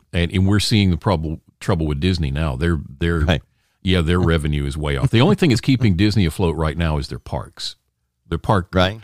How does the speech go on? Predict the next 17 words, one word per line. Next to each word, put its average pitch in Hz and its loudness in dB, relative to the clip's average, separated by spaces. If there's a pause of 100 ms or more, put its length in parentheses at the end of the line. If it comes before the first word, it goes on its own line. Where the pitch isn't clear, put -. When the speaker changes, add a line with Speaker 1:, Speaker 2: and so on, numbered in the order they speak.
(140)
Speaker 1:
e-, 165 4
even 214 2
though 127 4 (320)
people 139 2
are, 110 2
are 101 0
just 92 -4
deciding, 110 0
"Yeah, 120 0
I - 2
don't 101 2
think 92 -4
I 87 0
wanna 80 0
go 80 0
there 78 0
anymore." 78 0